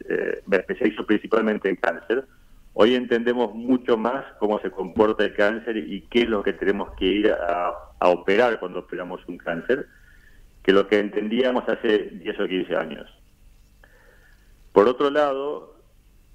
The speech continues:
los, la quimioterapia y la radioterapia en algunas situaciones también han mejorado muchísimo, y hoy en día un, un paciente que tiene, por ejemplo, eh, un cáncer de colon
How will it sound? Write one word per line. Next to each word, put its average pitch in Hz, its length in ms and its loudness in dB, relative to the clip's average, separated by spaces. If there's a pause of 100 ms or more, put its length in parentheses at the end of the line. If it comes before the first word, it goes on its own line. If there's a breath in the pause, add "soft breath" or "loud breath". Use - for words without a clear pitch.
(260)
los, 95 320 -4 (200)
la 95 680 0
quimioterapia 113 840 2
y 92 60 -4
la 90 160 -2
radioterapia 101 920 0
en 87 100 -4
algunas 90 320 -2
situaciones 90 680 -2 (680)
también 110 500 2
han 95 560 -6
mejorado 92 540 2
muchísimo, 90 960 -6
y 98 180 2
hoy 123 220 6
en 113 180 -2
día 107 300 2
un, 107 160 -4
un 98 160 -10
paciente 107 960 -2
que 92 100 -2
tiene, 117 380 0
por 92 220 -2
ejemplo, 87 720 -2 (480)
eh, 85 440 0 (240)
un 104 220 -2
cáncer 95 380 2
de 87 160 0
colon 113 520 0